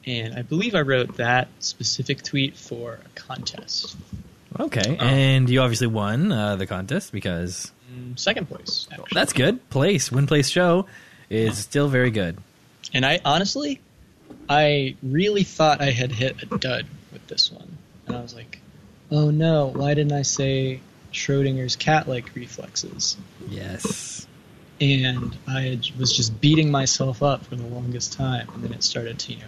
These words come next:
Speaker 1: explode a little bit. And I was like, "Oh, wow." But
Speaker 2: <laughs>
Speaker 1: also,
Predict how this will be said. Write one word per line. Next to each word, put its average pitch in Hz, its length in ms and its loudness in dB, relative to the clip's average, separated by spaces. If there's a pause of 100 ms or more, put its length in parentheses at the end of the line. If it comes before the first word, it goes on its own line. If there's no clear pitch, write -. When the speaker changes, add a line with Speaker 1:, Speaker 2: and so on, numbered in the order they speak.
Speaker 1:
explode 139 560 2
a 117 40 -4
little 113 200 -10
bit. 117 220 -10
And 117 80 -12
I 113 60 -14
was 110 140 -8
like, - 220 -16 (560)
"Oh, 170 200 6
wow." 131 640 4 (300)
But 127 160 2
Speaker 2:
<laughs> 131 80 4
Speaker 1:
also, 135 480 2